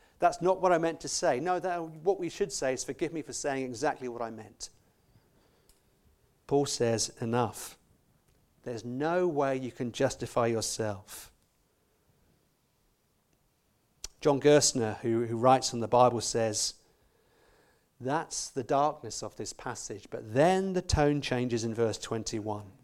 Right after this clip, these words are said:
We are guilty. There is no hope for us to ourselves. We are going down for a long time. But then he says this, "The way to God is now wide open."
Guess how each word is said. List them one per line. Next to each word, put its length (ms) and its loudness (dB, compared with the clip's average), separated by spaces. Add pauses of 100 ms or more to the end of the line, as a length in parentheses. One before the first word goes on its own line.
(1700)
We 200 4
are 120 6
guilty. 720 0 (460)
There 180 -6
is 140 -8
no 260 0
hope 300 -4
for 240 -6
us 400 -8 (240)
to 520 -6 (120)
ourselves. 1040 -6 (960)
We 100 -2
are 80 -2
going 400 2
down 380 2
for 140 -6
a 60 0
long 420 -2
time. 480 -6 (1160)
But 140 -8
then 180 2
he 120 -2
says 340 -2
this, 300 -6
"The 160 -4
way 320 4
to 180 0
God 240 2
is 140 -2
now 200 0
wide 500 0
open." 520 -8